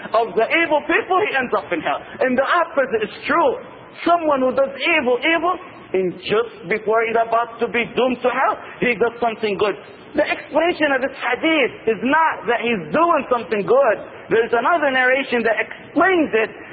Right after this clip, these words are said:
It's not that he did something good. It's that he did something good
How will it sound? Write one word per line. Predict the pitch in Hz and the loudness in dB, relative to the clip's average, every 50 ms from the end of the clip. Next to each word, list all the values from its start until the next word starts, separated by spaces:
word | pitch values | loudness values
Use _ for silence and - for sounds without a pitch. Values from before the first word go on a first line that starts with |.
| - - | -2 0
It's | 226 247 233 - | 0 0 -2 -2
not | 240 285 349 370 330 277 262 | 2 4 4 4 4 4 2
that | 285 233 247 | 0 0 0
he | 240 208 | -2 0
did | 220 240 233 - | -2 -2 0 -2
something | 247 233 - - - 214 | -2 -2 -2 -2 -2 0
good. | 190 240 285 302 302 294 269 - - - - - - - | 2 4 4 4 4 2 0 -2 -8 -14 -18 -18 -8 0
It's | - 233 247 247 - - - 180 | 2 2 2 2 0 -4 -2 0
that | 240 233 - | 0 0 0
he | 220 226 220 208 170 | -2 -2 -4 -2 0
did | 165 285 320 - - - | 0 -2 -2 -2 -4 -2
something | - 254 247 233 226 - 214 220 214 185 | 0 0 0 0 -2 -2 -2 -2 -2 0
good | 170 214 277 302 320 330 | 2 4 4 6 4 2